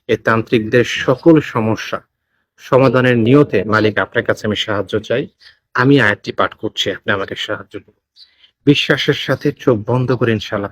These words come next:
পড়তেই থাকবেন। প্রতিদিন যতটুকু সময় পান পড়বেন। কিছুদিন পর পর আপনি নিজে আপনার পরিবর্তন ইনশাআল্লাহ বুঝতে পারবেন।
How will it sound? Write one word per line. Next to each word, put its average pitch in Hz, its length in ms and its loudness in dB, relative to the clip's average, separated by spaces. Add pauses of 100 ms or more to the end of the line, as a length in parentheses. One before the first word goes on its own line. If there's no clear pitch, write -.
পড়তেই 139 320 2
থাকবেন। 87 460 -10 (500)
প্রতিদিন 139 380 4
যতটুকু 175 460 4
সময় 120 260 0
পান 98 220 -4 (300)
পড়বেন। 104 300 2 (420)
কিছুদিন 160 300 4
পর 135 220 4
পর 135 160 2
আপনি 127 180 0
নিজে 120 200 2
আপনার 113 180 -2
পরিবর্তন 101 400 0
ইনশাআল্লাহ 95 360 -10
বুঝতে 98 240 -10
পারবেন। - 320 -18